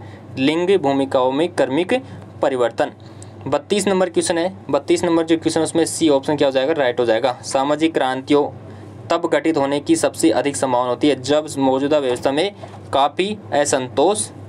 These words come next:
है। और उसके बाद में आता है तैंतीस नंबर क्वेश्चन है, तैंतीस नंबर में क्या आएगा? सी ऑप्शन राइट आंसर होगा। सामाजिक उद्विकास की अवधारणा को किस समाजशास्त्री द्वारा लोकप्रिय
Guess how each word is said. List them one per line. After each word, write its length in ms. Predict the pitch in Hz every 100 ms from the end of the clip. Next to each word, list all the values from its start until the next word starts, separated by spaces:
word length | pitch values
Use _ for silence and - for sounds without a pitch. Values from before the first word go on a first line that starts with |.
| -
है। 220 | 139 117 - - - - - - -
और 180 | 127 151
उसके 220 | 165 190
बाद 200 | 170 165
में 60 | 165
आता 160 | 160
है 60 | 170
तैंतीस 380 | 165 143 147 147
नंबर 200 | 156 151
क्वेश्चन 280 | 156 156 151
है, 120 | 156 - - - - - -
तैंतीस 300 | 156 151 165
नंबर 160 | 170 160
में 120 | 165
क्या 140 | 160 147
आएगा? 180 | 147
सी 280 | 160 - 180
ऑप्शन 340 | 147 139 156 143
राइट 220 | 123 127
आंसर 240 | 123 127
होगा। 200 | 127 127 127
सामाजिक 520 | - 143 160 165 170
उद्विकास 480 | 147 151 160 156 -
की 140 | 170
अवधारणा 380 | 139 143 147 156
को 140 | 156
किस 280 | 151 180 175
समाजशास्त्री 640 | 147 135 147 147 139 151
द्वारा 260 | 147 139 139
लोकप्रिय 640 | 143 131 - - 139 175